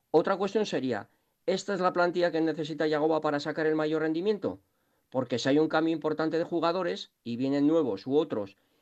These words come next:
que ya están, asumen otros roles más importantes,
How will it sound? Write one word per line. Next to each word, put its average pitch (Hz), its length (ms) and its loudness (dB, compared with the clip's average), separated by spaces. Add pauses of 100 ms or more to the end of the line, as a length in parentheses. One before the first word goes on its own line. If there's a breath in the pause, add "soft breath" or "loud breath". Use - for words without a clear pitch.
(160)
que 123 200 -6
ya 131 760 0
están, 135 460 -4
asumen 139 420 0
otros 147 240 0
roles 170 480 0
más 127 160 -4
importantes, 151 640 -2